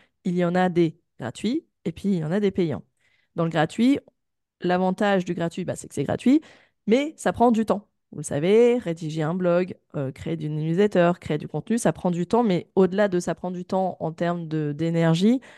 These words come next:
ça prend du temps aussi pour, euh, que ça accroche et que la visibilité se développe.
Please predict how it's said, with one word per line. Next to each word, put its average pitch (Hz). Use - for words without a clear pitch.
ça 160
prend 180
du 170
temps 214
aussi 214
pour, 196
euh, 151
que 151
ça 151
accroche 226
et 160
que -
la 151
visibilité 170
se 160
développe. 156